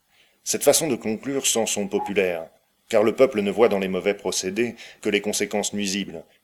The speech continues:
et juge en fait, ouvrez les guillemets, il est sot d'agir mal, fermez les guillemets. Tandis qu'il considère simplement bon comme identique à utile et à agréable. Pour tout ce qui est utilitarisme dans la morale,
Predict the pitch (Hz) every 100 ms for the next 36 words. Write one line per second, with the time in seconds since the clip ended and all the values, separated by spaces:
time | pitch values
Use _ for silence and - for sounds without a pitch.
0 | _ - 101 98 113 95 - 98 101 95
1 | - _ 101 92 95 92 87 85 92 -
2 | _ _ - 110 101 - - 98 95 95
3 | 95 85 76 - _ _ - 87 87 85
4 | 80 80 78 76 _ _ _ _ - -
5 | - - 131 143 139 107 127 - 123 101
6 | 123 110 113 107 92 87 143 165 - _
7 | 104 196 208 135 113 107 120 - - 107
8 | 107 110 92 107 120 - 113 101 101 101
9 | 92 90 87 85 80 80 _ _ _ _
10 | _ _ _ - - - - 151 - 120
11 | 113 104 95 104 101 104 104 127 - 95
12 | 90 90 95 101 127 95